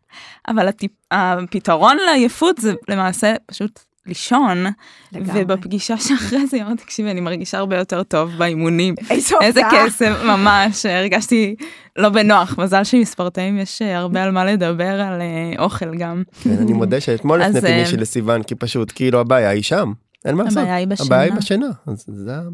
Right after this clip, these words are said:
Speaker 1: כן, אז, אה, אז בואו נעשה איזשהו סיכום, אה, ככה ננסה לפרט, אה, בנקודות, אולי מה הם הכללים לשינה טובה, או, אה,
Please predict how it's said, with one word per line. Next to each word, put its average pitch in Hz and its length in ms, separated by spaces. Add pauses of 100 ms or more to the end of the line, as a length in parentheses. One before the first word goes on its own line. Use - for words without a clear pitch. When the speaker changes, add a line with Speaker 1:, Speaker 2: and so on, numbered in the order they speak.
(500)
Speaker 1:
כן, 190 260 (460)
אז, 196 460
אה, 185 100 (100)
אז 202 140
בואו 294 120 (160)
נעשה 262 240 (380)
איזשהו 220 340
סיכום, 269 800 (220)
אה, 202 40 (500)
ככה 208 260
ננסה 185 400
לפרט, 208 720
אה, 269 180
בנקודות, 180 1120
אולי 208 400
מה 208 240
הם 226 100
הכללים 196 840
לשינה 196 540
טובה, 196 460
או, 160 360 (500)
אה, - 60